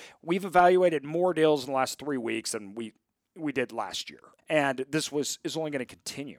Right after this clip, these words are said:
So when we're looking at these deals, we're still turning away the vast majority of all of them. We, we say, "No, we're not gonna do it," because it doesn't meet our criteria. But we're, now we're st-, seeing deals that we're like, "Okay,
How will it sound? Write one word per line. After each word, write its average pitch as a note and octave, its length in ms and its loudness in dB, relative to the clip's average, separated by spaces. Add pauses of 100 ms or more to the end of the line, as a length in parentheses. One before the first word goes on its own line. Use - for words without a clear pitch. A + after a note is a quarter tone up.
So B2 320 -2 (400)
when D3 200 -2
we're C3 100 -2
looking D#3+ 480 -2
at B2 100 -4
these A#2+ 200 -4
deals, G2+ 380 -6 (140)
we're C3+ 140 -2
still G#3 280 -2
turning D3+ 340 -6
away B2+ 240 0
the A#2+ 100 -4
vast B2+ 340 -2
majority B2+ 600 -2
of G2 120 -6
all G#2+ 220 0
of - 80 -20
them. - 80 -20 (720)
We, G#2 200 -10 (120)
we A#2 100 -10
say, A2+ 160 -6
"No, C3 220 -2
we're G#2 160 -8
not G#2 160 -8
gonna F2+ 240 -14
do C3+ 160 -6
it," - 140 -20 (300)
because B2+ 400 -2
it A#2+ 120 -4
doesn't G#2+ 320 -8
meet G2+ 120 -10
our F#2+ 80 -8
criteria. F#2+ 560 -12
But E3 200 -2 (200)
we're, C#3 180 -8
now C#3+ 200 2
we're D3 160 0
st-, - 340 -6
seeing C3+ 240 -6
deals A#2 360 -4
that B2+ 180 -4
we're B2 120 -4
like, G#2+ 180 -4
"Okay, - 240 0